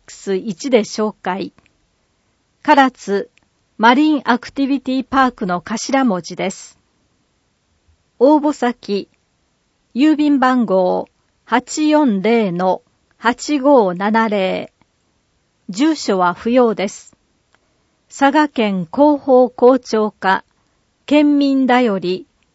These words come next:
佐賀が好き、六月号プレゼント係。ファックス、零九五二二五の七二六三。メールアドレス、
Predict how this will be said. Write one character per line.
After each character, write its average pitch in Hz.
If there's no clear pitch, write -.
佐 294
賀 233
が 185
好 -
き、 196
六 247
月 285
号 196
プ -
レ 294
ゼ 277
ン 269
ト 233
係。 185
フ 302
ァ -
ッ -
ク -
ス、 -
零 302
九 262
五 226
二 214
二 302
五 254
の 180
七 277
二 254
六 185
三。 190
メ 269
ー 311
ル 294
ア 277
ド 196
レ 185
ス、 -